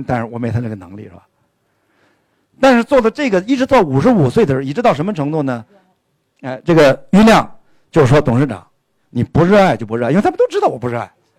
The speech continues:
你不要公开说了。”哎，因为什么呢？说：“那我们怎么，嘿，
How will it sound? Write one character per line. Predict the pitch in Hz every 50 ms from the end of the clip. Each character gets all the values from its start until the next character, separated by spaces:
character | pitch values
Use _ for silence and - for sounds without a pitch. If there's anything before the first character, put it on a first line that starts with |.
| _ _ _ _ _ _
你 | - 147 135
不 | - 226
要 | 165 175
公 | 190 180 226
开 | 220 196 190
说 | - 180 180 180
了。” | 160 - _ _ _ _ _ _ _ _ _ _ _ _ _ _ _ -
哎， | 139 127 117 113 -
因 | 208 240
为 | 240 240
什 | 202 220 214
么 | 226
呢？ | 214 202
说 | 180 220 233
：“那 | 220 226 226 214 - -
我 | 170 175 175
们 | 202 262 240
怎 | 196 160
么， | 165 190 190 170 - _ _ _ _ -
嘿， | - 147 214